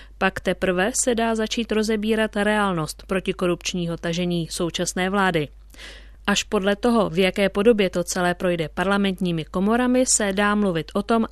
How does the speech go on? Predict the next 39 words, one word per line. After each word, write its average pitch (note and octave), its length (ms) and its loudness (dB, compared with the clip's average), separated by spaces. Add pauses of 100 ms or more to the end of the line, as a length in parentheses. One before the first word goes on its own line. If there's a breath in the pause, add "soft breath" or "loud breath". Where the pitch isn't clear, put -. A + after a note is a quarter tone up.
nakolik F#3+ 560 0
by A#3 180 0
mohlo A3+ 300 2
být A3 260 -4
účinné. F#3+ 540 2 (380 loud breath)
A A3 80 2
až - 200 0
teprve B3+ 420 0
poté, G3+ 500 2
co F3+ 140 -6
bude E3+ 300 -4
odhalen, A3 720 0
vyšetřen G3 720 -2
a E3 100 -4
potrestán F#3+ 840 0 (100)
první A3 360 2
velký G3 380 0
korupční F3+ 560 -4
skandál, G#3+ 540 2 (380 loud breath)
pak - 220 0
teprve C4 440 2
se C4+ 160 2
dá A#3 160 2
mluvit A3 400 0
o G#3 100 0
tom, A#3 280 2
že F#3 160 -2
tahle G#3+ 380 -2
vládní G#3+ 380 0
koalice F3+ 680 -2
něco E3+ 300 -2
dokázala. E3+ 680 4 (520 loud breath)
A C4+ 80 0
pak B3+ 200 -2
může G#3 220 2
vypuknout F3 580 0
rvačka E3+ 500 -2
o E3 80 -2
zásluhy. E3+ 600 0